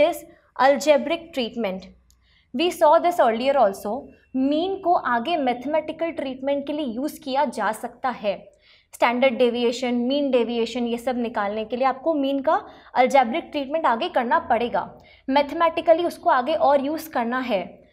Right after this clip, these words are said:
So it's a merit for us। The last one is no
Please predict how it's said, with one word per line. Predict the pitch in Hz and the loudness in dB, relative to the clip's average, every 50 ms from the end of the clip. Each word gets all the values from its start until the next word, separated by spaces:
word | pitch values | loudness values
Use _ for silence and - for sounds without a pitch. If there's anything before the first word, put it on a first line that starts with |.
| _ _ _ _ | _ _ _ _
So | - - 320 | -6 0 2
it's | 285 285 285 - - | 2 2 2 2 2
a | 311 | 2
merit | 285 269 247 233 254 277 277 | 4 4 2 4 2 2 0
for | - 320 294 247 | 2 2 4 4
us। | 202 214 320 - - - - _ _ _ _ _ _ _ _ _ _ _ _ _ _ _ _ _ _ - | 2 0 -2 -6 -10 -18 -20 _ _ _ _ _ _ _ _ _ _ _ _ _ _ _ _ _ _ 2
The | 240 302 | 2 4
last | 302 294 285 294 359 427 - - - 302 | 6 6 6 6 6 4 0 -8 0 2
one | 277 233 226 269 | 2 4 4 2
is | 330 - - - 277 262 262 | 0 0 -4 -6 -2 4 6
no | 269 | 8